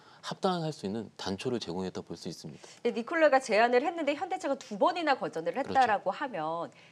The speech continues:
Speaker 2: 현대차보다 니콜라가 얻는 게 더 많다라는 거잖아요. 그러면 현대차가 이제 협업을 한다고 해서 오늘 급등이 나오는 건 하든 안 하든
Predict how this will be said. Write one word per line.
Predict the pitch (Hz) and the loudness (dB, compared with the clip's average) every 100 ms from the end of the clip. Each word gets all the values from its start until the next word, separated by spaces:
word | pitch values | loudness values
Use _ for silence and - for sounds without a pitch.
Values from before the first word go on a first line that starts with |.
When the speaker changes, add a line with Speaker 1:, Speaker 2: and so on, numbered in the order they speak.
| _ | _
Speaker 2:
현대차보다 | 370 349 392 349 285 247 | -6 -2 0 0 2 2
니콜라가 | 180 233 - 370 311 277 | 2 -4 -2 2 4 6
얻는 | 165 180 | 4 0
게 | 196 | -6
더 | 165 | 0
많다라는 | 139 160 170 359 311 226 | 2 2 0 2 2 0
거잖아요. | 170 151 156 135 135 147 190 147 - - - - - | -4 -6 -8 -8 -8 -4 -4 -4 -8 -20 -20 -20 -8
그러면 | 370 339 | -6 -4
현대차가 | 392 403 427 381 339 | -2 -2 0 0 2
이제 | 262 277 | 2 2
협업을 | 370 381 359 | 2 2 4
한다고 | 349 330 320 302 | 2 4 2 2
해서 | 285 | 0
오늘 | 226 240 208 - | 2 2 2 -2
급등이 | - 240 311 285 | -6 -4 -2 0
나오는 | 233 165 185 190 165 | 2 2 0 -6 -8
건 | 156 170 165 | -6 -6 -6
하든 | 139 381 381 415 | -6 -4 0 6
안 | 254 185 | 6 6
하든 | 202 202 202 175 | 2 0 -2 -4